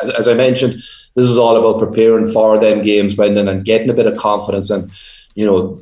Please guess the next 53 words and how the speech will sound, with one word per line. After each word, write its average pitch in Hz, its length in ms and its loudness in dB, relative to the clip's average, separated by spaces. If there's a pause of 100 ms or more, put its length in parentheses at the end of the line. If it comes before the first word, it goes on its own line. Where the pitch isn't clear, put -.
(120)
Kilcar, 113 580 2
by 107 100 4
virtue 110 440 2
of 107 180 0
their 110 120 4
win 104 480 0
over 104 220 0
the 101 100 -2
weekend, 104 760 0
will 107 320 2
get 104 400 -2
great 107 220 0
confidence 101 440 -4
from 107 280 0
that 101 260 0
win. 98 420 0 (600)
Whether 113 340 2
it'll 107 220 2
have 107 120 2
a 104 100 2
huge 110 280 2
impact 104 380 0
later 104 260 2
down 101 220 2
the 101 80 2
line 101 600 -2 (140)
will, 104 140 -4
<laughs> 101 680 -4
remains 110 500 0
to - 80 -8
be 98 100 -2
seen, 110 400 0
Brendan. 98 380 0
But, 98 200 -2 (540)
you 131 120 0
know, 127 140 4
you 135 220 2
create, 175 720 0
you're 117 120 2
winning 165 260 2
these 151 240 2
type 139 160 2
of 127 80 0
competitions 127 720 0
and 101 400 0
training, 127 540 2
there's 107 160 0
a 107 100 0
better 123 360 2
buzz 120 260 2
about 113 320 2
training. 113 540 2
And, 98 320 -2